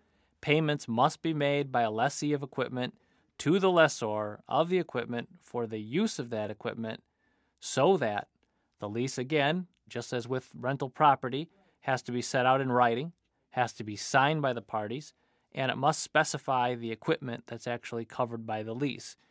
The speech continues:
It can't be generic, for instance. The equipment rented or leased should not exceed that which is reasonable and necessary for the legitimate business purpose of the lease or rental and must be used exclusively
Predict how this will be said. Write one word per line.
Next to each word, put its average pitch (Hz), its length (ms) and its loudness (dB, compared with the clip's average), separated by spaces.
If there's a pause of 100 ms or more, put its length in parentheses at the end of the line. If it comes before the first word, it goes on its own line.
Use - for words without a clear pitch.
(260)
It 110 180 -10
can't 110 260 -8
be 107 200 -8
generic, 117 540 0
for 107 180 -8
instance. 104 580 -10 (480)
The 113 80 -2
equipment 127 480 0
rented 131 640 0
or 123 160 -4
leased 113 440 -6 (440)
should 156 320 0
not 147 220 6
exceed 127 480 -4
that 120 300 0
which 123 240 -10
is 110 100 -12
reasonable 151 680 -2
and 117 200 -4
necessary 127 640 0
for 120 200 -4
the 113 100 -6
legitimate 123 560 -2 (280)
business 165 360 0
purpose - 540 -8 (420)
of 135 200 2
the 120 100 0
lease 113 300 -4
or 110 80 -4
rental 110 460 -6 (420)
and 120 160 -4
must 127 260 -2
be 127 80 -8
used 127 320 -4
exclusively 123 920 0